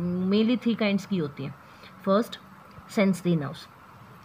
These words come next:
सेंसरी नर्व्स वो होती हैं जो बॉडी पार्ट से ब्रेन के पास में मैसेज सेंड करती हैं। हमारे जितने भी बॉडी पार्ट हैं सभी से मैसेज लेके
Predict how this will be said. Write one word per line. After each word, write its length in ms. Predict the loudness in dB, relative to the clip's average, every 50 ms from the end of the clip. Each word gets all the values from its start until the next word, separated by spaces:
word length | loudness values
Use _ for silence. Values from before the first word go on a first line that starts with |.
| -20 -18 -16 -10 -4
सेंसरी 460 | 0 2 4 2 2 2 2 2 2
नर्व्स 340 | 4 4 2 2 0 0 0
वो 260 | 0 2 2 2 2
होती 520 | 2 0 0 0 -2 -4 -2 0 2 2
हैं 200 | 2 2 2 0
जो 240 | 0 2 2 2 2
बॉडी 480 | 2 2 2 2 2 4 4 4 2 2
पार्ट 300 | 2 2 2 2 0 -2
से 200 | -2 -2 -2 -2
ब्रेन 400 | 0 0 2 2 4 4 2 2
के 120 | 0 -2
पास 320 | 0 0 0 0 0 0
में 60 | -2 -2
मैसेज 320 | -2 -2 -2 -4 -6 -6
सेंड 260 | -4 -4 -6 -4 -4
करती 200 | -6 -4 -2 0
हैं। 40 | 2
हमारे 140 | 2 2 2
जितने 360 | 0 0 -2 0 0 0 0
भी 140 | 2 0 0
बॉडी 320 | 2 2 2 2 2 0
पार्ट 360 | 0 -2 -2 -2 -4 -4 -4
हैं 120 | -4 -4 -2
सभी 340 | -2 -2 -2 0 0 0 0
से 140 | 0 0
मैसेज 380 | 0 0 0 -2 -4 -6 -8 -6 -6
लेके 360 | -6 -6 -4 -2 -2 -2